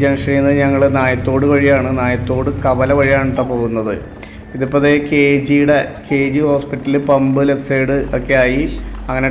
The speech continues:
ടൗണിലേക്ക് എത്തിയിരിക്കുകയാണ്. കെ എസ് ആർ ടി സ്റ്റാൻഡൊക്കെ അതേ പിന്നിട്ട് പറന്നാണ് പോണത്. ഇപ്പോൾ ഏഴ് മണിക്ക് മുമ്പ് എയർപോർട്ടിൽ കയറണം എന്നുള്ളത് കൊണ്ടാണ് ഇത്തിരി സ്പീഡിൽ, ഏ, പോകുന്നുണ്ട്. അങ്ങനെ ഞങ്ങളിതേ കരാം-, അങ്കമാലി സിഗ്നൽ, ഉം,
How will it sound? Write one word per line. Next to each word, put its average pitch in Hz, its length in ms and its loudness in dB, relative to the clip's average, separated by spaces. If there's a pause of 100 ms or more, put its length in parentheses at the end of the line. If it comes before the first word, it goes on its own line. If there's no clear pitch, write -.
ടൗണിലേക്ക് 131 640 2
എത്തിയിരിക്കുകയാണ്. 135 600 -2
കെ 131 60 -2
എസ് 127 220 0
ആർ 123 140 2
ടി 127 60 -4
സ്റ്റാൻഡൊക്കെ 131 500 0
അതേ 135 340 0 (120)
പിന്നിട്ട് 131 380 -2 (140)
പറന്നാണ് 131 440 0
പോണത്. 110 300 -2 (400)
ഇപ്പോൾ - 140 -6
ഏഴ് 131 200 2
മണിക്ക് 135 280 2
മുമ്പ് 151 220 2 (220)
എയർപോർട്ടിൽ 139 400 -2
കയറണം 139 240 0
എന്നുള്ളത് 143 320 0
കൊണ്ടാണ് 139 340 -2
ഇത്തിരി 135 160 -6
സ്പീഡിൽ, 131 520 -2
ഏ, 139 340 0 (300)
പോകുന്നുണ്ട്. 127 580 0 (580)
അങ്ങനെ 131 300 2
ഞങ്ങളിതേ 143 380 2
കരാം-, 135 520 2
അങ്കമാലി 131 720 -2
സിഗ്നൽ, 131 400 0 (600)
ഉം, 123 580 -2